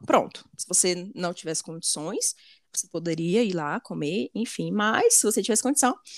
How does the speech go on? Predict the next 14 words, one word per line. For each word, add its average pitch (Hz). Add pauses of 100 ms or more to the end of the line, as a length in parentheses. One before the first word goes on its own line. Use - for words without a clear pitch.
(280)
Eu, 202
gente, 208
eu 196
trabalhava 185
dentro 175
do -
labo-, 185
nossa, 156 (200)
nossa, 143
será 143
que 151
eu -
posso 147
falar? 147